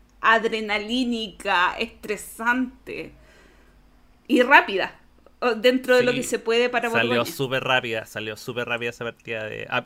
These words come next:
Speaker 2: a pesar de que, claro, eh, de hecho, solo nos demoramos porque yo creo que como mu-, no, no lo habíamos jugado hace tiempo, habían reglas que se nos habían olvidado.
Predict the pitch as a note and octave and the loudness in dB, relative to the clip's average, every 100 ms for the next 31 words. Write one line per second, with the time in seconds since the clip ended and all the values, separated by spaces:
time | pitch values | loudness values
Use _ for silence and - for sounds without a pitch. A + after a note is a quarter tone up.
0 | - C3 C#3 C#3+ D#3+ F#3 F#3 G3 - E3+ | -2 -2 0 2 2 2 0 -4 -2 -2
1 | E3+ F3+ D3 D3+ D#3+ G#2+ - _ _ _ | -2 -2 0 0 0 -4 -8 _ _ _
2 | _ - B2+ B2 A#2 A#2 A#2+ A#2+ A#2 A2+ | _ -4 -2 2 2 4 2 2 0 0
3 | A2+ - - C3 D#3+ D3+ F3+ - - - | -2 -6 -10 -6 -6 -4 -8 -8 -20 -4
4 | F#3+ G#3+ A3+ A3 G3+ G3+ G#3+ A#3+ G3 - | -2 0 -2 -2 0 0 0 -2 -6 -6
5 | E3+ D3+ - _ _ C#3 C#3 F3+ F3 E3 | -6 -6 -8 _ _ -8 -4 -4 -4 -6
6 | D3+ C#3 C#3 C#3+ D3+ C#3+ D3+ C#3+ E3 F3+ | -6 -8 -10 -12 -8 -4 0 0 0 -4
7 | F3 D#3 E3 C#3+ G#2 C#3 F#3 A3+ C#4 _ | -4 -4 -4 -8 -10 -12 -12 -12 -14 _
8 | _ _ _ - B2+ D3 D3 D3+ E3+ F3+ | _ _ _ -6 0 0 2 2 2 0
9 | F3 - D3+ C#3+ C#3+ D#3 D#3+ C#3+ A#2 A2 | -4 -8 -4 -2 0 -2 -4 -10 -10 -12
10 | - | -12